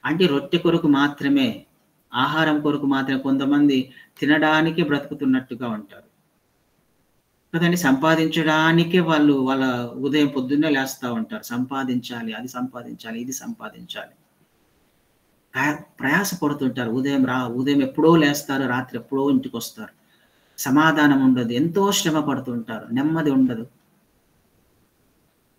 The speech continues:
రొట్టెను సంపాదించుకోవడానికి ప్రయాసపడుతుంటారు, జీవమును సంపాది-, ఈ రో-, లోకంలో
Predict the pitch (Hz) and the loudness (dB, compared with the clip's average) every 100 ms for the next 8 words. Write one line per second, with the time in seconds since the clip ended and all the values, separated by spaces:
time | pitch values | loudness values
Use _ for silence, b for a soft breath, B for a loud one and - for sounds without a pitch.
0 | _ - 180 185 214 214 185 175 165 147 | _ -4 0 4 4 6 6 4 4 2
1 | 143 - 123 120 120 120 120 117 113 120 | 0 -4 -4 -2 -4 -6 -8 -8 -8 -14
2 | 107 113 - 107 110 117 180 196 190 190 | -14 -14 -16 -16 -10 2 4 6 4 2
3 | 160 156 147 131 135 135 147 147 143 147 | 0 0 2 4 6 6 4 4 2 2
4 | 160 165 160 | 2 2 2